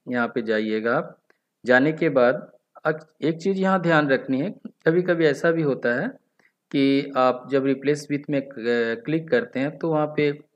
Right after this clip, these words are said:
एक space already इस तरह से mouse clicking के समय अगर कुछ गड़बड़ हो जाए तो एक space already पहले से रहता है। तो इसलिए आप वहाँ पे क्या कीजिएगा,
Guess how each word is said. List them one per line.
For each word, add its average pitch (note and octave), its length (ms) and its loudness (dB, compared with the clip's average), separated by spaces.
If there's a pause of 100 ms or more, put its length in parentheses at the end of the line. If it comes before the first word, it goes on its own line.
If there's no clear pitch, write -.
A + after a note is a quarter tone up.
एक C#3 240 -2
space C3+ 400 -2
already C#3 360 4
इस C3+ 220 -2
तरह C3 140 2
से B2+ 320 -4 (420)
mouse B2+ 320 -4 (160)
clicking B2+ 500 -2
के - 280 -10
समय B2 240 -6
अगर A#2+ 120 0
कुछ A#2+ 240 -12
गड़बड़ A#2 320 0
हो A#2+ 100 0
जाए A#2+ 240 -2 (520)
तो D#3+ 120 0
एक D#3 280 -4
space D#3+ 380 -2
already C#3 400 2
पहले C3 240 4
से C#3+ 140 -4
रहता A2+ 280 -2
है। A#2 60 2
तो B2 140 -4
इसलिए E3+ 320 -2
आप E3 260 2
वहाँ E3+ 120 0
पे E3+ 140 6
क्या D#3+ 200 0
कीजिएगा, A#2+ 520 -2